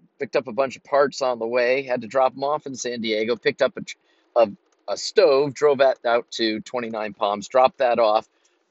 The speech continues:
picked up some antiques, moved those around, drove back to San Diego, picked up all the car parts, reloaded 'em back into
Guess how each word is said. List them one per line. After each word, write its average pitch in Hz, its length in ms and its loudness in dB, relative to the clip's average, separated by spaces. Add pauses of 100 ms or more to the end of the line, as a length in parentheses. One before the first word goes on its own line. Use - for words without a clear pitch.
picked 127 200 -4
up 113 140 2
some 113 200 -4
antiques, 117 500 -4
moved 120 240 -4
those 123 260 4
around, 113 380 0
drove 120 260 0
back 135 240 4
to 131 80 -10
San 120 280 -4
Diego, 113 340 0
picked - 300 -2
up 117 140 -2
all 113 160 4
the 101 60 -12
car 143 260 2
parts, 113 460 -2 (400)
reloaded 147 540 0
'em 117 120 -10
back 120 280 0
into 113 640 -6